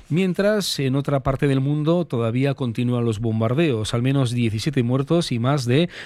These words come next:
treinta heridos en una nueva oleada de ataques israelíes contra el Líbano, mientras que Irán anuncia la detención de más de setenta personas por su presunta relación con, dice, grupos terroristas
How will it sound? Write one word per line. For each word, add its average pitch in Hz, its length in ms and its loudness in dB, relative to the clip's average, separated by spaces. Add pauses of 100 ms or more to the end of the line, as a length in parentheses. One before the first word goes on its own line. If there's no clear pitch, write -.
treinta 147 380 0
heridos 147 440 0
en 135 100 0
una 135 180 2
nueva 127 240 2
oleada 123 400 0
de 120 140 -2
ataques 117 400 -4
israelíes 110 800 0
contra 113 320 0
el 117 80 4
Líbano, 160 400 4 (260)
mientras 139 480 0
que 156 140 0
Irán 143 420 0 (240)
anuncia 131 460 0
la 131 100 2
detención 113 540 0
de 123 100 0
más 127 300 0
de 117 160 0
setenta 131 360 0
personas 127 400 0
por 110 180 -4
su 127 260 -2
presunta 123 340 0
relación 117 380 0
con, 147 340 0
dice, 123 260 -2
grupos 127 340 -2
terroristas 131 560 0